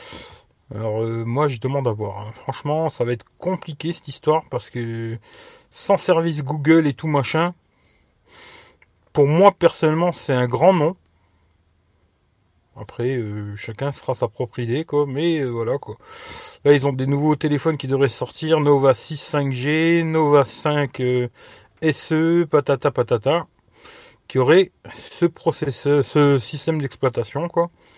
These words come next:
Bon, ça sera à voir, je sais pas. Euh, je fais rapide, hein, parce que j'ai pas envie de passer deux heures là-dessus, quoi. Euh, Realme Buds.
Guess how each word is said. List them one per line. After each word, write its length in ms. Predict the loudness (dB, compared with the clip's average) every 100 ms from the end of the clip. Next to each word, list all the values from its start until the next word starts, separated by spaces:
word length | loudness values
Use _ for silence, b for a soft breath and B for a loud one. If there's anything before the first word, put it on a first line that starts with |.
| B B B -14 _ -6 _ _
Bon, 80 | -12
ça 140 | -10 -14
sera 240 | -2 0
à 20 |
voir, 300 | 0 0 -2 -4 b _ -10
je 60 |
sais 180 | -8 -8
pas. 140 | -10 -20 _ B B B B B B B B _
Euh, 1120 | 0 2 2 2 2 2 2 2 2 2 0 0
je 100 | 2
fais 180 | 8 12
rapide, 380 | 12 8 2 2
hein, 60 |
parce 140 | 2 0
que 40 |
j'ai 140 | -4
pas 160 | -4 -2
envie 160 | -4 -2
de 60 |
passer 260 | -2 -2 -4
deux 280 | -2 0 2
heures 120 | 2
là-dessus, 340 | 0 -2 -10
quoi. 300 | -2 0 0 B B B B B B B -6
Euh, 580 | 0 2 2 2 4 4
Realme 420 | 6 6 6 4 6
Buds. 640 | 12 12 10 -2 -8 -12